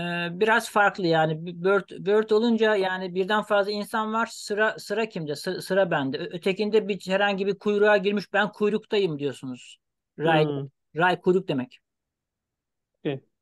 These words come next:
Speaker 1: Yani, e, evet. E,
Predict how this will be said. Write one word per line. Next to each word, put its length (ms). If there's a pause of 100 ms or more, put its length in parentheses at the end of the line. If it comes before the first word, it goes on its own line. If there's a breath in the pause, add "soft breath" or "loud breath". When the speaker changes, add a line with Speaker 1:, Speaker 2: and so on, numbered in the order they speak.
(520)
Speaker 1:
Yani, 560 (200)
e, 60
evet. 840 (3000)
E, 60